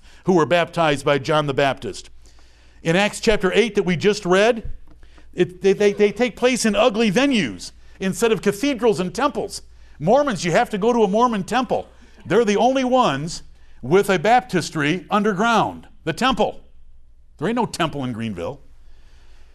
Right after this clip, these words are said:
Because they want something pretty. And the Roman Catholic Church is one of their cathedral or cathedral-looking churches,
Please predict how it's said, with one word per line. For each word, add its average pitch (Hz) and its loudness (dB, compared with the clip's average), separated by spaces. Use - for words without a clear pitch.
Because 190 0
they 202 4
want 220 -2
something 233 -2
pretty. 262 -2
And 170 -4
the 175 2
Roman 220 2
Catholic 226 -2
Church 254 -2
is 208 -2
one 196 0
of 220 -2
their 214 4
cathedral 175 -2
or 175 0
cathedral-looking 180 -2
churches, 165 -4